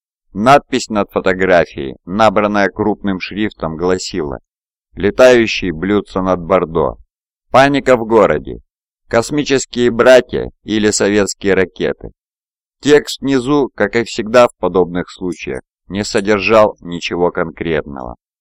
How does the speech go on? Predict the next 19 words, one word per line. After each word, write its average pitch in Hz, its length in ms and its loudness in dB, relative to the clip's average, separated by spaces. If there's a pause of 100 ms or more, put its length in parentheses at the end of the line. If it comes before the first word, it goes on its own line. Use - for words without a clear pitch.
(360)
В 98 120 -6
нём 170 280 0
было 147 240 6
множество 131 640 -2
восклицательных 98 960 -2 (180)
и 82 100 -8
вопросительных 87 960 -4
знаков. 76 460 -8 (640)
Ссылки 151 460 0
на 139 180 2
очевидцев, 110 720 -2 (320)
преимущественно 113 960 -2
пенсионеров. 87 840 -6 (680)
Крайне 127 520 2
расплывчатый 113 720 -2
комментарий 101 880 0 (220)
директора 92 680 -2
местной 90 460 -6
обсерватории. 78 1040 -4